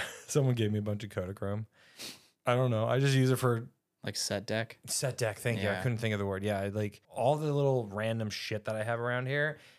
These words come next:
Speaker 1: is basically just so I can put it in my B-roll.
Speaker 2: I, uh, I mean, I was telling you about this the,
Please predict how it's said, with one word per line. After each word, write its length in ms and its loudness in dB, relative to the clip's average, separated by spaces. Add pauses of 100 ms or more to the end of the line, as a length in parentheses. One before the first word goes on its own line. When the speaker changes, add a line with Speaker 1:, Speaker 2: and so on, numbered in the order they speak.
(120)
Speaker 1:
is 140 0
basically 480 4
just 160 0
so 60 2
I 40 2
can 160 -4
put 160 0
it 80 0
in 80 0
my 140 -2
B-roll. 440 -4 (360)
Speaker 2:
I, 180 2
uh, 480 2
I 60 -6
mean, 120 0
I 60 0
was 100 -2
telling 220 2
you 80 2
about 220 -2
this 160 -6
the, 220 -4